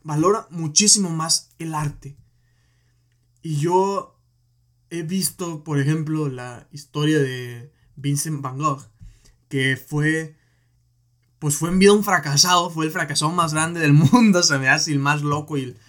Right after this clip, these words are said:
uno puede decir, si lo, u-, si lo, yo pienso que si lo hubiera visto en mi conta-,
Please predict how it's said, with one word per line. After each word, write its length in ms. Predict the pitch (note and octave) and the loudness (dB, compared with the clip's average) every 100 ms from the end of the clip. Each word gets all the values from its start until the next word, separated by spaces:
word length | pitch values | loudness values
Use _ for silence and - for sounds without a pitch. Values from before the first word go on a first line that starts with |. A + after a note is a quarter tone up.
| - C#3 | -20 -8
uno 180 | C#3 C#3+ | -8 -4
puede 180 | D3+ | -4
decir, 340 | C#3 D3 C#3+ - _ - | -2 0 -2 -6 _ -14
si 220 | - C#3 | -6 -6
lo, 300 | C3+ C3 _ _ _ - | -6 -10 _ _ _ -14
u-, 260 | C#3 C3 | -14 -14
si 220 | C#3 C#3+ | -12 -10
lo, 260 | C3+ C3 - _ _ _ | -10 -10 -16 _ _ _
yo 220 | F3+ F#3 | -4 -2
pienso 340 | G3+ G3+ E3+ D3+ | 2 0 0 -8
que 80 | D3 | -6
si 140 | D3+ | -6
lo 120 | C#3 C#3+ _ _ _ - | -10 -18 _ _ _ -12
hubiera 340 | C#3 D3 F#3 | -2 0 0
visto 560 | D#3+ F3+ E3+ - D3+ C#3 _ | -2 -6 -8 -6 -8 -8 _
en 140 | C#3+ C#3 | -10 -8
mi 60 | |
conta-, 480 | C#3 C#3+ C3 C3 - | -8 -10 -10 -12 -16